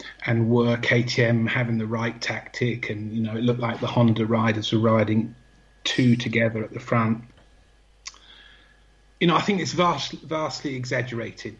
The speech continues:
the, the tactic thing. I think everybody likes to sit at home going, "Oh, they're doing this, they're doing that." Basically, you have to remember that when the riders are out on the special,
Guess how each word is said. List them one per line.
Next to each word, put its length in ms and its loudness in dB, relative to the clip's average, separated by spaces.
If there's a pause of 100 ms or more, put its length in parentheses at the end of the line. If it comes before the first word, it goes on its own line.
(120)
the, 220 -12
the 80 -20
tactic 440 -12
thing. 140 -4
I 40 -6
think 240 -4
everybody 300 0
likes 200 -2
to 100 -12
sit 260 -2
at 60 -8
home 200 -2
going, 160 -2
"Oh, 140 4
they're 120 -4
doing 300 2
this, 220 -4
they're 100 -2
doing 220 4
that." 140 0 (340)
Basically, 840 0 (1300)
you 160 2
have 160 0
to 100 2
remember 380 4
that 160 -10
when 240 0
the 80 2
riders 440 0
are 100 2
out 340 0
on 180 -2
the 80 -4
special, 560 -6